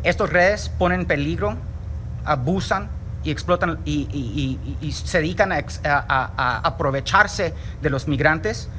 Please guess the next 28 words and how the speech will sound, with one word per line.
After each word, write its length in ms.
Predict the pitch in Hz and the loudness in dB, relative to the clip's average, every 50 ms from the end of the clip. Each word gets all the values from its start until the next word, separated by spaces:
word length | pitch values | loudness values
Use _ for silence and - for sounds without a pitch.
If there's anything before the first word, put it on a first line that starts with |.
| - - - | -8 -6 -4
y 100 | 143 156 | -4 -4
presentan 520 | - 170 156 - 180 170 170 202 175 151 143 | -2 -2 0 2 2 2 4 4 2 2 2
riesgos 460 | 160 185 214 220 - - 233 220 - | 2 2 2 2 2 2 0 0 2
para 200 | - 185 160 151 | 2 2 2 2
la 80 | 139 - | 0 -2
seguridad 320 | - 135 131 151 160 170 | -2 -2 0 0 2 2
nacional 460 | 165 160 156 - 131 135 151 165 175 - - - - - - - - - | 0 0 0 0 0 2 2 2 0 -4 -8 -8 -10 -10 -10 -10 -8 -4
y 220 | 160 143 139 123 | -2 -2 -2 0
partic-, 360 | - 131 110 - 147 147 - - | 0 -2 -2 -2 -4 -6 -6 -4
y, 260 | 160 151 143 139 127 - - | -2 -2 0 0 -2 -4 -6
y, 300 | 139 139 131 127 113 104 - | -4 -4 -2 -4 -4 -6 -4
y 120 | 147 151 | -2 -2
estos 220 | 160 165 202 190 - | -2 0 -2 -2 -2
criminales 500 | - 185 160 156 143 143 147 170 175 - | 0 0 2 2 4 4 4 2 2 2
participen 680 | - 156 - - - - - - - 180 185 185 185 - | -2 -2 -2 -4 -6 -6 -6 -6 -4 -4 -4 -4 -4 -2
en 180 | - - 139 - | -2 0 2 2
otros 280 | - 151 - 170 160 | 2 0 0 -2 -4
tipos 260 | - 160 156 - 165 - | -4 -4 -4 -4 -4 -4
de 100 | 143 - | -4 -4
crimen 300 | 135 147 139 147 143 143 | -2 -2 0 0 0 0
organizado 540 | - 120 117 120 117 110 123 123 127 123 | -2 -2 -4 -4 -4 -2 0 0 0 0
transna-, 380 | - 120 110 - - 101 101 - - - - - | -2 -4 -4 -2 -2 -4 -4 -4 -4 -6 -6 -2
transnacional. 640 | 135 135 131 117 123 113 107 - 107 101 101 95 92 - - - - - - - - - - - - - - - - - - - - - - - - - | -2 -2 -2 0 -2 -4 -4 -4 -4 -6 -4 -6 -6 -8 -8 -8 -8 -8 -6 -6 -6 -8 -8 -10 -10 -8 -8 -8 -8 -8 -8 -8 -8 -8 -8 -6 -4 -4
Les 100 | 160 - | -2 0
quiero 180 | - 180 185 185 | 2 2 4 4
comentar 520 | 226 196 175 156 - 165 160 180 185 175 | 4 2 2 4 6 6 6 6 6 4
de 160 | 160 147 147 | 2 2 2
este, 240 | 156 - - 190 | 0 0 0 -2